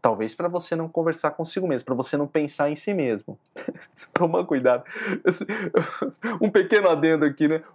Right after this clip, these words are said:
"Professor Piscine, por favor, pare de falar essas coisas, porque eu, eu gosto que vocês estejam aí. Por favor, não me <laughs> abandone. Não vão embora." Mas é, isso é sério.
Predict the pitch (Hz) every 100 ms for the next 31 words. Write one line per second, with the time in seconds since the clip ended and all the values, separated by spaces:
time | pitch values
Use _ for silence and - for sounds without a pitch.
0 | - 190 175 233 226 - - 214 240 220
1 | 156 - _ 220 220 208 170 196 196 190
2 | 202 196 180 180 175 151 185 190 - 190
3 | 175 190 180 208 208 196 180 175 185 180
4 | - 175 190 170 151 226 - 156 170 180
5 | 190 180 175 - 170 - - - 320 -
6 | - 214 240 - 208 208 208 170 170 160
7 | 139 - - 139 - - - - - 226
8 | 240 269 269 - 269 - 143 123 110